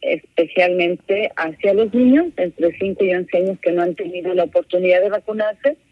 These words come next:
pero tenemos la gran noticia de que vamos a tener vacunas también para adolescentes y para adultos. Vamos a tener disponible Pfizer, entonces tenemos dosis de Pfizer para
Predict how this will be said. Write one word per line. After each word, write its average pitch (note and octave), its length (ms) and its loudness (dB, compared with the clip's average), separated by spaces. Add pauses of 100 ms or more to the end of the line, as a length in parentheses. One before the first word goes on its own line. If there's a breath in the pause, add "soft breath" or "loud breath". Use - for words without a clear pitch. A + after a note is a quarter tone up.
(300 soft breath)
pero G3+ 220 2
tenemos G#3+ 400 0
la F3+ 160 0
gran G3+ 380 0
noticia B3 680 0
de A3 140 -2
que F3+ 100 0
vamos F#3 200 -4
a G3+ 60 -4
tener F#3 300 0
vacunas G3+ 560 -2
también C4 460 -2
para E3+ 400 -2 (320)
adolescentes B3 1000 -2
y F#3 80 -6
para E3 240 0
adultos. D#3+ 440 -2 (140)
Vamos D3+ 280 -6
a F3 80 -2
tener F3+ 340 2
disponible F3 640 0
Pfizer, G3 640 -4 (580)
entonces F#3+ 580 -2
tenemos F#3+ 420 0
dosis G3 400 0
de F3+ 100 -6
Pfizer G3+ 640 -2
para E3+ 540 -2